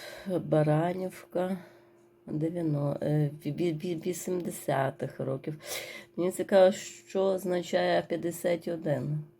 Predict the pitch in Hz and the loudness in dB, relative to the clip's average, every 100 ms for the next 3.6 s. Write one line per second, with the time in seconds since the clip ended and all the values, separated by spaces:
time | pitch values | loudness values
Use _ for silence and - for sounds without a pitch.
0 | _ - 165 165 170 165 160 156 - 147 | _ -6 -2 0 2 0 -2 -6 -4 -2
1 | 156 175 220 - - - 143 147 - - | -2 -2 -4 -4 -8 -8 -6 -4 -6 -12
2 | - _ _ _ _ _ 160 156 151 170 | -20 _ _ _ _ _ -4 -4 -2 -4
3 | 196 - - 156 156 | -4 -8 -10 -8 -8